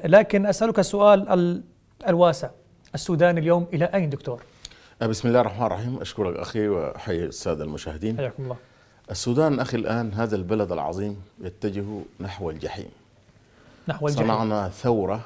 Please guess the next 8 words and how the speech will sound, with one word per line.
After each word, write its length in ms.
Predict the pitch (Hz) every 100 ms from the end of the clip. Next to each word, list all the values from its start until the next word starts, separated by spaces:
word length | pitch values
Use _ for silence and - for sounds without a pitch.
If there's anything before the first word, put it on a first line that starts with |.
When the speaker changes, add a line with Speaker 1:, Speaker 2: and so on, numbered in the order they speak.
| - _ _ _ _ _ _
Speaker 2:
كنا، 500 | - 123 120 117 - - 104
آه، 240 | 104 95
نمني 640 | 95 113 139 123 107 92 -
أن 80 | 87
نعيش 400 | 90 90 120 92
في 180 | 90 87
دولة 300 | 110 101 85
النعيم، 440 | 85 85 82 113